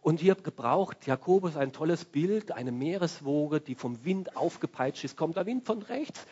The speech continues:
geht die Meereswoge dahin. Kommt der Wind von links, geht die Meereswoge dahin. Kriege ich heute die Nachricht, oh, dann ist es so, komme ich noch in die andere Nachricht, oh, dann, dann ist es so, ist das da dran. Das hat überhaupt nichts mit Festigkeit zu tun,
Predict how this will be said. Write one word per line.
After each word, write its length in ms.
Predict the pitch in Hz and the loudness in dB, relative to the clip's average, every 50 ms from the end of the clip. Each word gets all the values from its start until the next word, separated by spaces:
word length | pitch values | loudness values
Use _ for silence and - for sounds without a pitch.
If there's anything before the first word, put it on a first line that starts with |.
| - - - | -18 -10 -8
geht 120 | 220 220 | -6 -6
die 100 | 233 220 | -4 2
Meereswoge 560 | 208 196 196 185 190 190 - 196 190 190 180 | 4 4 4 4 4 0 0 0 0 2 2
dahin. 380 | 180 175 165 156 160 160 165 156 | 0 0 2 4 4 4 4 2
Kommt 200 | - 196 208 202 | -2 -4 -4 -4
der 100 | 190 180 | -4 -4
Wind 160 | 202 202 - | -4 -4 -2
von 100 | 202 196 | -4 -2
links, 340 | 196 240 269 254 240 226 - | -2 -2 -2 -2 -4 -4 -6
geht 140 | 202 208 180 | -8 -8 -4
die 60 | 175 | -2
Meereswoge 480 | 175 175 175 165 - 165 160 156 160 | 0 0 0 0 -2 -4 -4 -2 -2
dahin. 340 | 151 151 139 120 127 120 120 - - - - - - - - - - - | 0 0 0 0 -2 -2 -4 -8 -12 -20 -20 -18 -18 -18 -20 -20 -16 -6
Kriege 140 | - 131 123 | -2 -2 -2
ich 100 | - 117 | 0 0
heute 180 | 113 107 110 | 0 0 0
die 220 | 135 180 247 254 233 | 0 2 2 2 4
Nachricht, 480 | 214 196 185 180 165 - 170 160 - | 4 2 2 2 2 0 0 0 -2
oh, 100 | 220 220 - 254 254 247 254 247 196 - | -4 -8 -6 -6 -4 -4 -6 -8 -8 -8
dann 220 | - 147 147 147 156 | -4 -4 -4 -4 -4
ist 100 | - 135 | -4 -4
es 140 | 135 - - | -4 -2 -2
so, 260 | 156 151 147 147 135 | -2 0 0 0 -2
komme 220 | - - 143 143 | -2 -4 -4 -4
ich 80 | 127 - | -2 0
noch 140 | 143 131 131 | 0 0 0
in 120 | 127 135 | 0 -2
die 160 | 147 135 - | -4 -4 -4
andere 260 | 147 190 220 - 196 | -4 -6 -6 -6 -6
Nachricht, 380 | 170 165 160 160 147 170 170 - | -4 -4 -4 -4 -4 -4 -4 -2
oh, 300 | 254 254 254 233 233 208 - - - - - - - - - - - | 0 0 0 0 -2 -6 -8 -12 -12 -12 -10 -10 -10 -12 -16 -12 -8
dann, 200 | 131 139 143 - - | -6 -6 -6 -4 -2
dann 180 | - 139 147 160 | -2 0 0 0
ist 160 | 170 143 151 | -2 -2 -4
es 120 | 143 - | -4 -2
so, 200 | - 170 170 160 | -2 0 2 0
ist 160 | - - - | 0 0 -2
das 140 | 165 160 - | -4 -6 -4
da 100 | - 151 | -6 -8
dran. 320 | - - 135 127 143 139 - - - | -6 -4 -4 -4 -4 -4 -6 -10 -12
Das 240 | - 123 - - - | -10 -10 -8 -8 -10
hat 100 | - - - | -12 -12 -10
überhaupt 580 | - 165 170 151 135 - 190 226 262 277 - - | -6 -4 -4 -4 -4 -2 -2 0 0 -2 -2 -6
nichts 240 | 180 175 - - - | -10 -10 -10 -8 -10
mit 160 | 156 143 - | -10 -10 -10
Festigkeit 840 | - - 165 202 196 - - - 165 - - - 131 120 120 123 | -8 -8 -6 -6 -6 -8 -8 -8 -8 -8 -8 -6 -6 -4 -4 -6
zu 220 | - - - - 120 | -8 -12 -14 -14 -14
tun, 420 | - - 123 120 120 120 120 123 | -12 -12 -10 -8 -6 -6 -6 -8